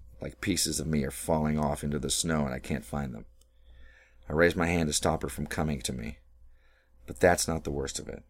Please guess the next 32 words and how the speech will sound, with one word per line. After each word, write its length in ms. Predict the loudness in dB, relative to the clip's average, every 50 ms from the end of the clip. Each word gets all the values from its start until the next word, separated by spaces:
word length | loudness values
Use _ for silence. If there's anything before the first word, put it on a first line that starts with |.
| _ _ -20 -20 -20 _ _ _ _ -20 _ _ -20 -20 -20 -14 -12
I 60 | -10
dug 220 | -2 0 0 0 0
into 160 | 0 -2 -2
my 120 | -2 -4 -4
pocket 340 | -2 -4 -4 -4 -4 -6 -10
and 100 | -8 -4
pulled 200 | -2 -2 -2 -2
out 120 | -4 -6
the 80 | -6 -6
worn 220 | -6 -6 -6 -6
photo. 480 | -8 -6 -4 -4 -4 -4 -6 -8 -10 -12 -18 -20 -20 -20 -20 -20 -20 -20 -20 -20 -20 -20 -20 -20 -20 -18 -10 -8
I 60 | -4
handed 380 | -2 0 0 0 -2 -4 -6
it 40 | -8 -8
to 120 | -8 -8
her. 200 | -8 -10 -10 -12 -16 -20 -20 -20 -20 -20 -20 -20 -20 -20 -20 -20 -20 -20 -20 -20 -20 -20 _ _ _ _ _ -20 -16 -12
The 60 | -10 2
photo 260 | 8 10 10 10 10
trembled 380 | 8 4 2 2 2 2 0 0
in 100 | 0 0
Margie's 340 | 0 0 0 0 -2 -2 -2
hand. 360 | -2 -4 -4 -4 -8 -10 -12 -16 -12 -8
Her 100 | -8 -4
voice 300 | 0 0 0 0 0 -4
was 100 | -8 -8
thready. 440 | -4 -2 0 0 0 -2 -6 -10 -14 -20 -20 -20 -20 -20 -20 -20 -20 -20 -20 -20 -20 -20 -20 -20 _ _ -20 _ _ _ -20 -20
"Who 200 | -8 -4 -2 -2
is 100 | 0 0
she?" 320 | -2 -4 -4 -6 -8 -12 -14 -18 -20 -20 -20 _ _ -20 -20 -20 -20 -20 -20 -20 -20 -20 -20 -20 -20 _ _ _ -14 -10
"I 120 | -8 -6 -6
don't 120 | -4 -2 0
know." 260 | 2 2 0 0